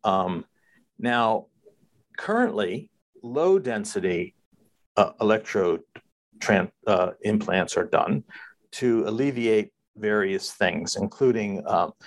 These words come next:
there are a lot of experiments restoring sight to blind people. So the idea here is that a camera signal is, um, when, if a person can, uh, is there something wrong with a person's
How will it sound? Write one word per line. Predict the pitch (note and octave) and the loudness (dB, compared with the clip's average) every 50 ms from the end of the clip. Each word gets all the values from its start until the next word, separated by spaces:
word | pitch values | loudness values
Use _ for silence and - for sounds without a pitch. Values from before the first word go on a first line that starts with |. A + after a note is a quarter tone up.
| - _ _ - | -20 _ _ -2
there | A2+ A#2+ | 0 2
are | A#2 G#2+ G#2+ - | 2 0 0 -2
a | B2 | -2
lot | A#2 A2+ C3 D3+ | -2 0 2 2
of | C#3+ B2 | 0 0
experiments | B2+ - - - - A2+ A2+ G#2+ G2+ G#2+ G#2+ - - | -4 -6 -6 -2 0 2 2 2 0 -2 -4 -4 -4
restoring | A2 G#2+ - - - B2 B2 A#2+ G#2 F#2+ G#2 | -4 -4 -2 -2 0 2 2 2 2 0 -2
sight | - - - - - F2+ G2+ A2+ - - - - - _ _ _ _ _ _ - - - _ _ _ | -6 -6 -4 0 0 2 2 2 0 0 -6 -14 -14 _ _ _ _ _ _ -20 -20 -20 _ _ _
to | - - A#2 | -8 -6 -4
blind | G#2+ G#2+ G2+ G#2+ A2 A#2 C3 B2+ | -2 0 0 2 0 0 -2 -4
people. | - C#3+ C#3+ C#3+ E3 E3+ F3+ G3 - _ _ - | -4 -4 -4 0 0 0 0 0 -4 _ _ -14
So | - - - G#2+ G#2 | -6 0 0 2 2
the | G2 G#2 G2+ | 2 0 2
idea | G2 A2 A2+ G#2+ G#2 A#2 A2+ A2+ | 2 2 2 2 2 0 0 0
here | G2 G#2+ G#2+ G#2+ G2+ | 0 0 0 0 0
is | - - G2 F#2+ - - | 0 -2 -4 -4 -6 -6
that | - G2+ G2+ F#2+ F#2+ - _ _ _ - - _ _ _ _ _ | -2 0 2 2 2 0 _ _ _ -20 -20 _ _ _ _ _
a | - G#2 A2 | 0 0 0
camera | - - - - A#2 G#2+ A#2 A#2+ C3+ D3 D#3 | -2 -6 -4 -2 0 0 0 0 0 0 -2
signal | - - - D#3+ D3+ D3+ F3 F#3 G#3+ G#3+ G#3+ - _ _ _ _ _ _ _ _ _ _ _ _ _ _ _ - | -2 0 0 0 0 0 0 0 0 -2 -4 -8 _ _ _ _ _ _ _ _ _ _ _ _ _ _ _ 0
is, | A#2+ A2 A2+ A2 A2 G#2 - - - - - | 2 2 2 0 -2 -4 -6 -8 -8 -2 0
um, | A#2 A2 G#2 G#2 G2 G2 G2 G#2 - - | 2 2 2 0 -2 -2 -6 -6 -6 -4
when, | - A2 G#2+ G#2 G#2+ | 0 0 0 2 0
if | A2 - - - | -2 -6 -4 -2
a | A#2 | -2
person | A2 - C3+ C3+ C3 - C3 A2+ G#2+ | 0 2 4 4 4 4 0 -2 -2
can, | G#2+ - - A2 - _ - - - _ _ _ - | -2 -4 -6 -8 -8 _ -20 -20 -20 _ _ _ 2
uh, | A#2 A#2 - - | 2 2 2 0
is | A#2+ A2 | -2 0
there | A2+ G#2+ G#2 | 0 0 0
something | - B2+ A#2+ G#2 B2+ A2 | 0 -2 -2 -2 -2 0
wrong | G#2+ A2 A2 A#2 | 2 2 2 2
with | A#2 G#2+ | 0 -2
a | G2+ | -4
person's | G#2+ - B2 A2 - - G#2 F#2+ - | -4 0 0 0 0 0 -2 -4 -4